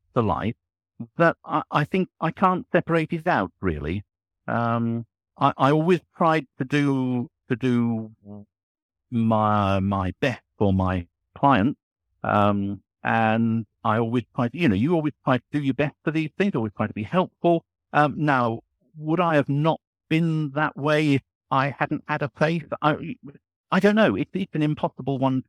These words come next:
to, um, to answer there. Um, I, I suppose, yeah, I don't know. I'd like to think, I'd like to think that, that it all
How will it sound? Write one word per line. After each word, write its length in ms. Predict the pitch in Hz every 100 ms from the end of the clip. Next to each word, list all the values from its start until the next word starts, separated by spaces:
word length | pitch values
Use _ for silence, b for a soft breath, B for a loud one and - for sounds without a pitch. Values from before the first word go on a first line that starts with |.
| -
to, 360 | 127 123 120
um, 200 | 120 120 -
to 140 | - 131
answer 400 | 120 139 - 98
there. 380 | 82 69 87 110 _ _ _ _ -
Um, 380 | 110 107 107 -
I, 100 | 127 - -
I 120 | 143
suppose, 380 | - 175 175 160
yeah, 220 | - 190 247
I 80 |
don't 220 | 180 - 165
know. 300 | 214 85 95 _ _ _ -
I'd 120 | 214
like 200 | 330 -
to 80 | -
think, 240 | 147 127 -
I'd 100 | 240
like 200 | 139 147
to 80 | 151
think 200 | 151 127
that, 180 | 147 151
that 120 | 147
it 60 | 156
all 260 | 170 160